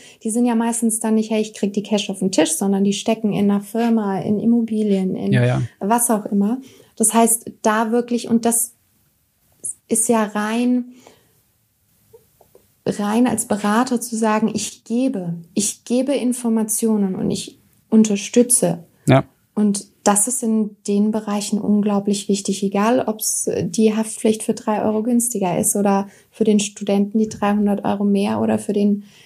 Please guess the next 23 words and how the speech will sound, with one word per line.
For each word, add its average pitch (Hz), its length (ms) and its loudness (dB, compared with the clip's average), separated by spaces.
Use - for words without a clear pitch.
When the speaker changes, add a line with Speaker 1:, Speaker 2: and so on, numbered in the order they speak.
Speaker 1:
das 233 200 0
sechs 226 240 -4
Millionen 226 400 2
Erbe 226 880 0
die 220 180 -2
Information, 220 760 0
wie 220 100 -2
gehe 220 180 0
ich 214 140 -4
mit 214 160 -2
den, 208 560 0
wie 208 80 2
gehe 214 140 0
ich 208 100 -4
mit 214 140 0
den 214 140 0
Themen 226 280 0
um, 196 200 0
dass 208 160 -2
ich 214 100 -12
keine 214 220 -2
Probleme 226 400 0
bekomme. 180 480 -4